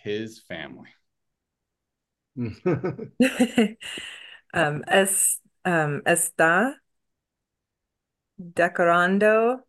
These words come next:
Speaker 3: con su familia.
Speaker 1: ¿Está decorando qué?
Speaker 3: Oh. Está decorando el, el árbol de Navidad con su familia.
Speaker 1: Perfecto. El hombre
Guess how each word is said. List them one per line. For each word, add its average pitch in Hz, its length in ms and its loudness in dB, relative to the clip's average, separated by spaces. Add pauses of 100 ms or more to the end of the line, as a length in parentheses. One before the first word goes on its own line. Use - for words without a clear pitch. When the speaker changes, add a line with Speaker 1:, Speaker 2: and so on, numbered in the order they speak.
(100)
Speaker 3:
con 185 640 -2
su 185 360 -4
familia. 170 720 -2 (300)
Speaker 1:
¿Está 110 420 -10
decorando 120 680 -10
qué? - 320 -16 (2250)
Speaker 3:
Oh. 160 220 -14 (1400)
Está 175 520 4
decorando 180 640 0
el, 170 380 2
el 165 240 -4 (180)
árbol 165 1040 -4
de 160 220 0
Navidad 156 500 -2
con 160 280 -8
su - 260 -4
familia. 165 640 0 (420)
Speaker 1:
Perfecto. - 840 -18 (500)
El 123 220 -12
hombre 185 440 -12